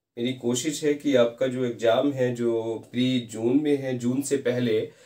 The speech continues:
आपको लास्ट मई तक ये सिलेबस में कंप्लीट करा दूं। लेकिन मजबूरी क्या है कि एक बहुत लेंथी लेक्चर हम डेली नहीं दे पाते, क्योंकि आधे घंटे का लेक्चर देने के लिए ही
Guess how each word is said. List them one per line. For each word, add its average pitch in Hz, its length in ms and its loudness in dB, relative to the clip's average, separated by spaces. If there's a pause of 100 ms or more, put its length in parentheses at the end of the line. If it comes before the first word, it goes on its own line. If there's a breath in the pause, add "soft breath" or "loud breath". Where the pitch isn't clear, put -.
(180 loud breath)
आपको - 540 -8 (360)
लास्ट 120 440 0
मई 123 380 4
तक 127 300 0
ये 120 120 0
सिलेबस 104 460 -4
में 104 100 -4
कंप्लीट - 440 -10
करा - 380 -14
दूं। 101 180 -14 (460)
लेकिन 156 220 0
मजबूरी 139 480 0
क्या 170 180 0
है 156 200 -2
कि 151 360 -2 (300 loud breath)
एक 135 140 -8 (300)
बहुत 143 280 -4
लेंथी 123 320 4
लेक्चर 147 360 2
हम 143 160 0
डेली 131 220 2
नहीं 135 300 2
दे 147 120 4
पाते, 131 340 2
क्योंकि 135 260 -4
आधे 117 200 2
घंटे 147 300 0
का 139 80 2
लेक्चर 131 260 0
देने 127 320 0
के 135 80 -4
लिए 123 360 0
ही 135 80 -6